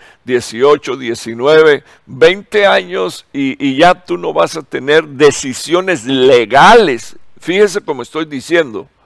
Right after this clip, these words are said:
legales, porque usted puede usar la autoridad que tiene como padre en el espíritu para decirle a, a él y a los aires qué cosa es lo que tienen que hacer y qué no pueden hacer.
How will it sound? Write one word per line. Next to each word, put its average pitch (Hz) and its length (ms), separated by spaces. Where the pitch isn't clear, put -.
legales, 147 680
porque - 320
usted 143 200
puede 170 460
usar 156 440
la 165 100
autoridad 123 580
que 143 100
tiene 151 300
como 139 340
padre 160 540
en 139 240
el 113 200
espíritu 190 840
para 113 400
decirle 202 880
a, 113 300
a 120 100
él 233 420
y 147 160
a 120 100
los 120 380
aires 208 460
qué 160 180
cosa 165 420
es 165 200
lo 156 160
que - 160
tienen 156 360
que 127 120
hacer 165 280
y 175 80
qué 147 200
no 127 140
pueden 139 500
hacer. 220 420